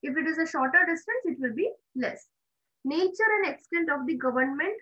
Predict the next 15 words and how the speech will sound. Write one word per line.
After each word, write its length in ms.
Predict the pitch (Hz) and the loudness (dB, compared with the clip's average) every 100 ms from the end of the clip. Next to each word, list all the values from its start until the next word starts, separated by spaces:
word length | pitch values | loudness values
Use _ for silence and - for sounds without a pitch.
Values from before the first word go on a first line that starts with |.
| - | -2
regulation. 500 | 262 247 226 214 220 | -2 0 0 -2 -2
Like, 180 | 262 277 | -2 -2
for 120 | 311 | -4
example, 400 | 294 - 294 311 - | 0 2 2 2 2
sometimes 420 | 349 349 320 320 | 2 2 0 0
some 180 | 349 339 | 0 0
regulations 560 | 269 262 262 269 302 285 | 0 -2 -2 -4 -8 -6
will 120 | 269 | -6
be 120 | 262 | -4
given 240 | 254 247 247 | -2 0 0
brought 240 | 240 262 | 0 -2
in 100 | 262 | 0
by 160 | 247 240 | 0 2
the 100 | 247 | 0
government. 520 | 240 226 226 220 233 | -2 -2 -4 -4 -8